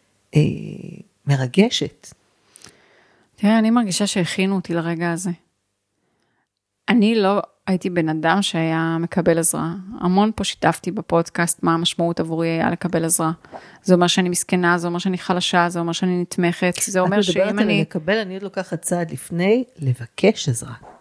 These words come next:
Speaker 2: אז חכי. אז גם בלבקש עזרה,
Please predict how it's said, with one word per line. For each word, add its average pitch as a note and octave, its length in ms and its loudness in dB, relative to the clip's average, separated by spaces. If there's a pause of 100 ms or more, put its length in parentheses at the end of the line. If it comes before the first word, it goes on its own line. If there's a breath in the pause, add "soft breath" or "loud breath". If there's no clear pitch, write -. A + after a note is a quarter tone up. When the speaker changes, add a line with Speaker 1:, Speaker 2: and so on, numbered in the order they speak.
(120)
Speaker 2:
אז - 220 6
חכי. F#3+ 380 0 (840 loud breath)
אז F3+ 200 2 (720)
גם G#3 220 4
בלבקש A#3 580 2
עזרה, E3 280 0